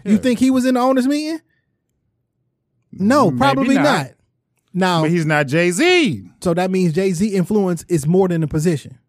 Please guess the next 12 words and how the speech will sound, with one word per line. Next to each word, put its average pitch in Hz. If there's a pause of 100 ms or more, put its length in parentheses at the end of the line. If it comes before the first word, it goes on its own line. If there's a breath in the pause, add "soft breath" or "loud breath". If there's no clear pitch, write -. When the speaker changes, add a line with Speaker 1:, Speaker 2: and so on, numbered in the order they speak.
(180)
Speaker 1:
So 160
the 151
position 160
don't 147
mean 156
shit. 117 (200)
It's 156
more 160 (160)
him 180
as 147
a 131
person. 165